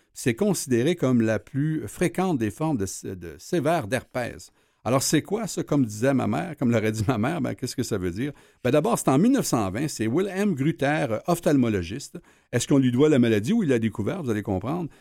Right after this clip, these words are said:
C'est lui qui a découvert, qui a étudié différents aspects de cette pathologie qui réussit à transmettre un herpès oculaire humain à un œil de lapin. Ça vous donne une idée ?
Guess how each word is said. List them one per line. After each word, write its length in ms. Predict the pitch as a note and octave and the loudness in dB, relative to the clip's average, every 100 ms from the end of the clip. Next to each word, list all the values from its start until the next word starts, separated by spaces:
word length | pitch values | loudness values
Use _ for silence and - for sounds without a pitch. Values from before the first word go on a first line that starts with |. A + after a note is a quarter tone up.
| _ | _
C'est 140 | - | -2
lui 180 | D#3 C4+ | 0 2
qui 80 | - | 2
a 60 | A#2 | 2
découvert, 460 | A2+ A2+ G#2+ D#3 | 2 0 -2 0
qui 80 | - | 0
a 40 | |
étudié 460 | A#2+ - A2+ A2+ F3 | 0 0 -8 -4 -4
différents 480 | C#3 - E3+ F#3 C#3 | -4 -2 0 2 2
aspects 220 | G#2+ - | -2 -2
de 140 | D#3+ | -4
cette 180 | G2+ G#2 | -4 -6
pathologie 580 | - D3+ A#2+ G2 F2+ D3 | -4 -2 -2 -2 -4 -6
qui 140 | - | -8
réussit 400 | A2+ E3+ - - | -4 -2 -2 -4
à 40 | F#3+ | -6
transmettre 640 | - C#3 C3 E3 F#3+ - | -4 -4 -2 -4 -4 -4
un 140 | G#2+ | 0
herpès 500 | D3 - - A3+ D#3+ - | 0 -2 -6 -8 -8 -4
oculaire 460 | F3 E3+ B2 D3+ C#3 - | -4 -2 0 0 -2 -4
humain 320 | G#2 F#2+ F#3 A3 _ _ - | -2 -2 -4 -10 _ _ -2
à 80 | |
un 220 | A#2+ B2 B2+ | 0 2 2
œil 200 | F3+ C#3+ | 2 2
de 160 | G2+ | 2
lapin. 380 | D3+ F#2+ - F2 - _ _ | 2 0 -4 -12 -14 _ _
Ça 120 | D2+ | -16
vous 160 | E2 F2+ | -16 -4
donne 160 | A#2+ | 0
une 120 | A2+ G2 | 2 0
idée ? 260 | F#2+ E3+ | -2 -6